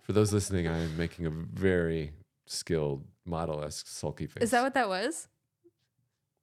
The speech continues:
Speaker 2: <laughs> It just looks like you have
Speaker 1: I
Speaker 2: to
Speaker 1: w-, if
Speaker 2: sneeze
Speaker 1: you, if
Speaker 2: again.
Speaker 1: you're, if you're not watching, you're really missing out. Let's do it one more time. Maybe
Speaker 2: Okay.
Speaker 1: the, the sound of it will come through.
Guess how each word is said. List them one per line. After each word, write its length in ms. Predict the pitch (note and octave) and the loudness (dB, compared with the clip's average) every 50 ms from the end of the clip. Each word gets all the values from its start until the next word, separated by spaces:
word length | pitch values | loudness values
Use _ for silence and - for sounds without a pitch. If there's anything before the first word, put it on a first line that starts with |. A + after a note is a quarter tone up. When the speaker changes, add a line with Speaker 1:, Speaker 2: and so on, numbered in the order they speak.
| _ _ _ _ _ _ _ _ _ _ _ _ _ _ - | _ _ _ _ _ _ _ _ _ _ _ _ _ _ -10
Speaker 2:
<laughs> 80 | F3 - - - - - - | -8 -8 -8 -12 -14 -2 0
It 320 | D#4 - - A#3 C4 C#4+ | 2 2 2 2 2 2
just 220 | - - F4 D4 C4+ | 4 2 2 2 2
looks 140 | C#4+ A#3 - | -2 0 0
like 140 | B3+ A#3 G#3 | 0 0 2
you 60 | G#3+ | 4
have 100 | F#3+ - | 6 8
Speaker 1:
I 40 | D#3+ | 8
Speaker 2:
to 40 | F3 F3+ | 10 8
Speaker 1:
w-, 120 | G3+ - | 8 8
if 60 | - - | 8 6
Speaker 2:
sneeze 100 | - - | 6 6
Speaker 1:
you, 40 | A3+ | 6
if 20 | |
Speaker 2:
again. 120 | F#3+ G3 G#3 | 6 8 8
Speaker 1:
you're, 100 | G3+ G3 | 6 6
if 140 | G3 E3 | 6 6
you're 100 | F#3+ F#3 | 6 6
not 240 | F3 E3+ F#3 G#3 F#3+ | 8 8 6 8 6
watching, 400 | F3+ D#3 C3 A#2 - - A#2 A2+ | 6 6 6 4 4 2 2 4
you're 140 | A2 A2+ A2 | 4 6 8
really 160 | B2+ B2+ C3 | 8 8 8
missing 320 | A2 A2 G#2 - G#2 F#2+ F#2 | 6 4 2 2 2 0 0
out. 160 | F#2+ F#2 F2+ | 0 2 2
Let's 120 | G2 F#2+ F#2+ | 0 0 2
do 120 | - G#2+ | 2 0
it 60 | F#2 | 2
one 140 | F2+ G2+ G2 | 2 2 0
more 100 | F2+ F2 | 0 0
time. 220 | - - F#2 F#2 | 0 0 0 2
Maybe 200 | F#2 F#2+ F2+ F#2 G2+ | 2 2 2 2 2
Speaker 2:
Okay. 80 | G2 | 2
Speaker 1:
the, 180 | G2 G#2 G#2+ - - | 0 -2 -4 -6 -4
the 140 | - G#2 G2 | -4 -2 -2
sound 300 | - - F#2 F2+ F2 F2 | 0 0 0 2 2 0
of 80 | F2 | -2
it 80 | E2+ F2+ | -2 -4
will 120 | F2+ F#2 F2+ | -4 -6 -4
come 200 | - F#2+ G#2 G2 | -4 -4 -6 -4
through. 320 | - - F#2 G#2 A2 F#2+ | -6 -4 -4 -2 -2 -4